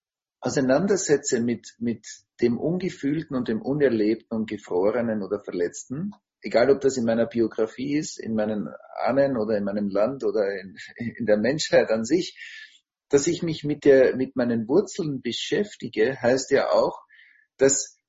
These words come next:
dass es eine Rückverbindung gibt zu einem Intelligenzfluss. Weil je, unser, mein Körper und dein Körper sind meiner Meinung nach nicht die Jahre,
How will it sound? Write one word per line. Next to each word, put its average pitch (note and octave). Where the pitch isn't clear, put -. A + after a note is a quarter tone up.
dass C3+
es C#3+
eine B2+
Rückverbindung D3+
gibt -
zu -
einem C3+
Intelligenzfluss. A#2+
Weil B2
je, A#2+
unser, F#3
mein D#3+
Körper B2+
und A2
dein D#3
Körper G#2+
sind A2+
meiner A#2+
Meinung B2+
nach B2
nicht -
die A#2
Jahre, A2